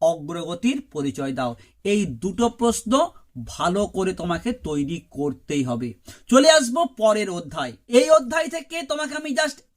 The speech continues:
একটা প্রশ্ন most important তোমাকে তৈরি করতেই হবে। প্রশ্নটি হচ্ছে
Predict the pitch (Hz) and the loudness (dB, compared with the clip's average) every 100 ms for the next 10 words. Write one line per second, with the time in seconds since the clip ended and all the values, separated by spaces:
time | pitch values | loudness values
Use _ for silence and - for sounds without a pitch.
0 | 233 262 - - 311 - 311 - 302 311 | -6 -6 -6 -4 -4 -4 -6 -4 -2 2
1 | 247 220 269 320 - - 262 262 262 277 | 2 4 4 2 0 -4 0 0 0 -6
2 | 294 302 302 262 247 254 247 247 247 233 | -4 -6 -4 -4 -2 -4 -6 -2 -2 -2
3 | 247 - 240 240 _ - 269 233 190 151 | -4 -2 -2 -2 _ -4 0 0 0 -2
4 | 123 - _ _ _ _ _ _ _ _ | -6 -10 _ _ _ _ _ _ _ _
5 | _ _ _ _ _ _ - _ _ 185 | _ _ _ _ _ _ -20 _ _ -6
6 | 180 233 220 233 233 262 | -2 -2 0 0 -2 -4